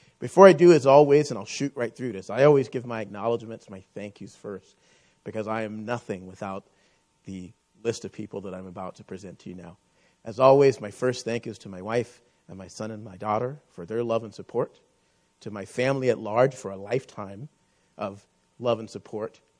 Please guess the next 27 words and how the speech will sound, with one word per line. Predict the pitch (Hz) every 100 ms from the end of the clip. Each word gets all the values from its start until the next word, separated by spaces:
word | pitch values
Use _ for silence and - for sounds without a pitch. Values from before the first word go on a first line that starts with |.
| _ _
to | -
my | 127 113 104 - _ _ _
funders, | - - 151 165 196 220 208
because | - 107
it | 110
takes | - 131
a | 143
lot | 143 160
of |
money | 151 139 156
to | 143
do | 135
research. | 135 - 131 165 - - _ _ _ _ _ - -
And | 165
this | 170
is | 170
also | 151 170 180
my | 165 165
disclosure. | 151 147 147 151 180 123
I | 104 127
have | 143 117
worked | 139 151
for | - 120
one | 127
of | 120
the | 113
big, | 120 117